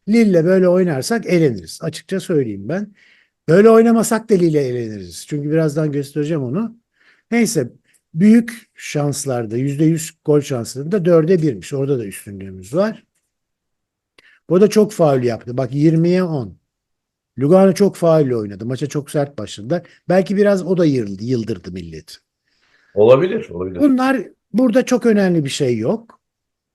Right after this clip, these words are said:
Speaker 1: Ama mesela geçen programda söylemiştim. Mourinho'nun ilk resmi maçında demiştik. Şimdi bunlar biziz. Fazla,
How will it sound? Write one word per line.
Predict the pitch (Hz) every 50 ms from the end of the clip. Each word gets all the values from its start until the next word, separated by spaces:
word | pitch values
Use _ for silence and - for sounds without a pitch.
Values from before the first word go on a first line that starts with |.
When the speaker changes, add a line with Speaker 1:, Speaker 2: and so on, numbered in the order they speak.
| _ _ _ _ _ _ _ _ _ _ _ _ _ _ _ _ _ _ _ _ -
Speaker 1:
Ama | 196 233 247 240
mesela | 247 226 233 247 233 226
geçen | 202 240 226 - 254 247 233
programda | 190 190 175 160 151 160 165 190 214 247 202
söylemiştim. | - 220 208 196 196 190 170 156 - - 139 143
Mourinho'nun | 156 170 175 180 180 175 175 175 175 175 -
ilk | - 185 165 - -
resmi | 160 151 135 - - 143 147 139
maçında | 139 135 135 - 151 147 151 151 120
demiştik. | 113 101 101 95 - - - 214 226 233 - _ _ _ _ _ _ _ _ -
Şimdi | - 185 202 180
bunlar | 214 220 214 220 220 220 214 202
biziz. | 226 170 135 202 208 - _ _ _
Fazla, | - 165 165 185 185 180 180 190 233 220 202 180 - _